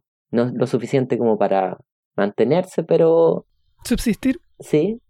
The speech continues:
Speaker 1: pero para como, para complementar su,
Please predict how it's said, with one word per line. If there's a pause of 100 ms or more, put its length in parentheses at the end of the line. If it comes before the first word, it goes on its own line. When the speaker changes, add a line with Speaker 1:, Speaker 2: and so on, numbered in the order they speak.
(320)
Speaker 1:
pero
para
como, (560)
para
complementar
su,